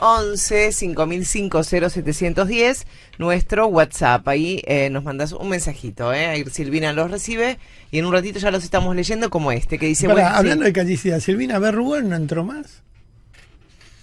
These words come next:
Speaker 2: ¿Qué le pasó? ¿No vendieron Verrugol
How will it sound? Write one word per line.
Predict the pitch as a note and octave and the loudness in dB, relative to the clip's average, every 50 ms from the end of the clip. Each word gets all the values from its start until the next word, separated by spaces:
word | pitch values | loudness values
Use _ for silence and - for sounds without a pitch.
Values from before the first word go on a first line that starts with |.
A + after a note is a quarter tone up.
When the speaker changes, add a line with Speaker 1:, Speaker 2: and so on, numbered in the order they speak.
| - - - - - - - - - - | -20 -20 -20 -20 -20 -20 -20 -20 -20 -10
Speaker 2:
¿Qué | - - C4+ | -6 -4 -2
le | A3 F3 | -2 -2
pasó? | C#3 C#3 C3 - - A2+ A#2+ | -2 -2 -4 -4 -6 -8 -6
¿No | D#3+ E3+ F3 F3 | -2 0 0 2
vendieron | F#3 F#3 F#3+ G#3+ A3 G#3 F#3 E3+ E3 | 2 0 -2 -2 -2 -2 -2 -2 -2
Verrugol | E3 E3 F#3 G3+ A#3+ B3 A3 G#3+ | -2 -2 -2 -2 -2 -2 -4 -6